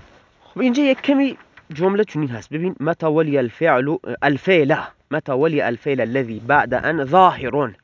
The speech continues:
فاعل ولی ظاهر هست، الفعل منصوبه. هرگاه بیاید بعد از فعلی که همراه با انه، ها؟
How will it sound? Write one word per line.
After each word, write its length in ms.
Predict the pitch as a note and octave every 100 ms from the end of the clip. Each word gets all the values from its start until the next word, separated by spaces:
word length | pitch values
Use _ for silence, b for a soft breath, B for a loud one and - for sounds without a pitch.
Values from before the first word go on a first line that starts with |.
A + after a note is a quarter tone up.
| _
فاعل 340 | C3 B2 D#3
ولی 400 | C#3+ C3+ C#3+ F#3
ظاهر 400 | C#3 B2 A2+ A#2+ B2
هست، 220 | G2 F#2 b b b -
الفعل 380 | B2+ C3+ D3+
منصوبه. 480 | D#3+ A2+ - A2+ - _ _ B B B B B
هرگاه 640 | A3 A#3+ G#3+ A#3 A3 - _ _ -
بیاید 640 | C#3+ G#3 G3+ F#3 G3+ G3 _ _ _ _ _ _ _ _ _ _ _ _ _ b b b b b
بعد 300 | C#3 F#3 E3+
از 100 | C#3+
فعلی 460 | - - F3 E3 D#3+
که 380 | - F3 F3 - - _ _ - - - _ _ _ _ _ - - _ _ _ _ _ _ _ _ _ _ _ _ _ _ _ _ _ _
همراه 380 | A#2+ C3+ C#3+ C#3+
با 180 | C#3 C3
انه، 280 | C3+ C#3 - _ _ _ - _ _ _ _ _ _ _ _ -
ها؟ 260 | D#3+ A3+